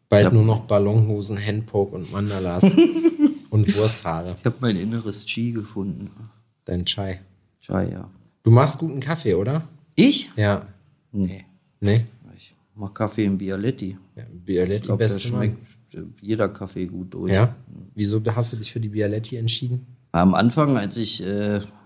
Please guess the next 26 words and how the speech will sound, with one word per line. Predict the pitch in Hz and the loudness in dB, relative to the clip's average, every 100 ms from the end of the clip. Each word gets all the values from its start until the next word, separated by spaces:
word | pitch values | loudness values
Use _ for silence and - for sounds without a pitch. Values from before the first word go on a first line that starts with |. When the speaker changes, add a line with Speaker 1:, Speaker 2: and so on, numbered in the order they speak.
| _ - | _ -6
Speaker 2:
mit | 101 95 | -4 -2
Tanja | 113 131 139 | 2 2 2
zusammengekommen | 135 107 113 156 165 165 165 | -2 -4 2 2 2 0 0
bin, | 170 180 196 - - _ _ _ _ - | 2 2 2 0 -20 _ _ _ _ -8
da | - 87 | -2 0
wollte | 101 101 | 2 2
ich | 110 110 | 0 -2
noch | 107 | -4
nicht | 110 117 | -2 -2
eine | 117 95 | -2 -4
Kaffeemaschine | - 143 143 101 92 - 101 107 | -4 -2 0 0 -2 -4 -6 -4
da | 95 | -2
einfach | 78 90 92 95 | -2 -4 -6 -4
hinstellen | 95 95 104 98 90 | -4 -4 -2 -4 -4
in | 95 | -4
die, | 95 95 | -4 -6
in | - 90 90 | -6 -8 -6
so | |
eine | 92 95 95 92 | -6 -4 -4 -6
anderthalb | - 98 95 92 98 92 92 - - _ | -6 -8 -8 -6 -2 -2 -4 -16 -20 _
Zimmer, | - 98 98 101 98 95 - | -2 2 4 4 4 2 0
ähm, | 90 92 92 92 95 - | -2 0 0 0 -4 -12
Butze | - 92 98 - 98 92 - - - | -4 0 0 2 2 0 -2 -20 -8
in | 98 | 0
der | 95 | 0
Platte. | 92 92 98 113 117 | 0 0 0 4 4